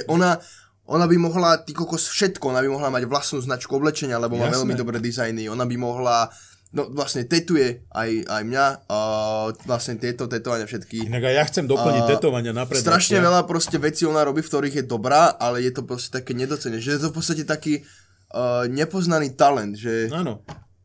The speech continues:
Speaker 1: tým, že vlastne je v Mikuláši, tak tam nemá takú, takú veľkú cieľovku.
Speaker 2: A preto ju my stále spomíname,
Speaker 1: No
Speaker 2: aj
Speaker 1: jasné,
Speaker 2: na Instagrame,
Speaker 1: ja sa snažím
Speaker 2: všade,
Speaker 1: čo najviac
Speaker 2: lebo
Speaker 1: zdieľať, ale akože už má nejakých tridsať tisíc či koľko,
Speaker 2: Hej.
Speaker 1: takže je to, je to super,
Speaker 2: Ale
Speaker 1: že
Speaker 2: na
Speaker 1: už to
Speaker 2: to, že,
Speaker 1: rastie.
Speaker 2: na to, že je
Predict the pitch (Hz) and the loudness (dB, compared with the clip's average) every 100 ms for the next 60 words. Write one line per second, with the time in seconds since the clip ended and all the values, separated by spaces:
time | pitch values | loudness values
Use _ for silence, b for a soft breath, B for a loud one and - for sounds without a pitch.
0 | _ - 175 180 180 180 196 170 135 131 | _ 0 4 4 4 2 2 0 0 -6
1 | 156 160 160 165 180 151 - 147 147 156 | 0 4 4 2 -2 -2 -2 -2 0 2
2 | 156 147 139 147 139 127 147 139 135 151 | 2 2 -2 -2 -4 -4 -2 -2 -2 -4
3 | 123 113 127 135 175 196 - - 180 180 | -2 0 0 0 0 0 -4 2 2 6
4 | 196 175 170 165 - 160 170 160 165 175 | 8 8 6 4 2 2 2 2 0 0
5 | 156 127 156 185 135 165 180 - 151 160 | 0 2 4 4 6 4 4 0 2 2
6 | 165 175 190 160 170 175 196 196 117 127 | 4 4 6 6 6 6 6 6 4 2
7 | 120 120 160 160 170 175 160 151 180 190 | 2 2 2 2 2 0 2 2 4 4
8 | 147 123 135 131 135 127 147 123 113 110 | 0 -4 -6 -6 -6 -8 -12 -10 -8 -4
9 | 110 110 120 113 117 117 117 101 120 123 | -2 -2 -2 -4 -4 -4 -4 -2 -4 -6
10 | 123 104 127 143 151 196 220 190 180 165 | -8 0 2 4 6 6 6 6 4 2
11 | 147 175 190 151 160 147 | 0 -2 -2 0 2 6